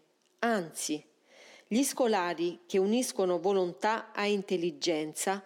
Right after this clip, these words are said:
sono le eccezioni. Sono le perle del maestro, quelle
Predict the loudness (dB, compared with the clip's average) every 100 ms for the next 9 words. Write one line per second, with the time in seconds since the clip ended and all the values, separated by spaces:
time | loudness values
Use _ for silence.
0 | -16 -20 _ -2 2 2 2 0 -4 -4
1 | 2 2 2 -2 -6 -6 -4 -2 -2 -4
2 | -8 -12 _ _ _ _ _ _ -20 -18
3 | -4 2 2 4 4 2 2 0 0 0
4 | 0 2 2 2 2 2 0 -2 -8 -8
5 | -8 -10 _ _ _ _ _ _ _ 0
6 | 4 4 2 0 0 0